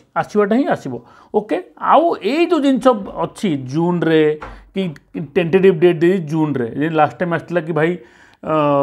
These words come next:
ମାର୍ଚ୍ଚ, ଫେବୃଆରୀ, ମାର୍ଚ୍ଚରେ ଆସିବ ବୋଲେ ଜୁନ୍ରେ ଯଦି ଜୁନ୍ରେ, ଜୁଲାଇରେ ଲାଷ୍ଟ ଆପ୍ଲିକେସନ୍,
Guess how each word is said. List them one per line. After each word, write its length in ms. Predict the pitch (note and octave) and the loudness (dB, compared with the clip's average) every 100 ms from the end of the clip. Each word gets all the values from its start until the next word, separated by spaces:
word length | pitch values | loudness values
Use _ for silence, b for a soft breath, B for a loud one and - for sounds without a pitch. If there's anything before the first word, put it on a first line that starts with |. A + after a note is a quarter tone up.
| C#3 | 0
ମାର୍ଚ୍ଚ, 400 | D3 E3 E3+ F#3 | 2 2 2 -4
ଫେବୃଆରୀ, 320 | E3 D#3+ F3 | -2 0 2
ମାର୍ଚ୍ଚରେ 340 | E3+ E3 D#3 | 2 0 2
ଆସିବ 180 | D#3 E3+ | 0 0
ବୋଲେ 220 | F3 C4 F#3+ | 0 2 0
ଜୁନ୍ରେ 420 | D3 F3+ F#3+ F#3 | -2 0 2 2
ଯଦି 240 | F3 E3 | 2 0
ଜୁନ୍ରେ, 640 | D#3+ C#3+ F3+ F3 E3 F3 D#3+ | 0 0 -2 0 0 0 0
ଜୁଲାଇରେ 500 | D3+ D#3+ E3+ E3 E3 | 0 0 2 0 0
ଲାଷ୍ଟ 340 | D#3+ E3 D#3+ | 0 0 0
ଆପ୍ଲିକେସନ୍, 500 | D#3 D#3 D3+ E3+ C4+ | -4 -4 -4 -2 -2